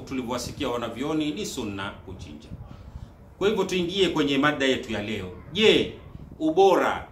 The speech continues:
ni kutoa sadaka kusaidia maskini ama kuchinja siku ya Eidul Adha?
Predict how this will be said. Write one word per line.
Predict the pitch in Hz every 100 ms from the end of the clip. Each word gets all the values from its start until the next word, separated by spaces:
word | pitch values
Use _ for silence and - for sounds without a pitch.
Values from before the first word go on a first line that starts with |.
| -
ni | 147
kutoa | 294 151 - 180 170 117 95 - - _ _ - - -
sadaka | - 208 214 208 202 220 208 196 -
kusaidia | - - 165 160 160
maskini | 151 151 - 202 214 220 220
ama | 247 226 202
kuchinja | 190 180 202 190 165 156
siku | 180 165 170
ya | 156
Eidul | 170 147 151
Adha? | 156 - 127 127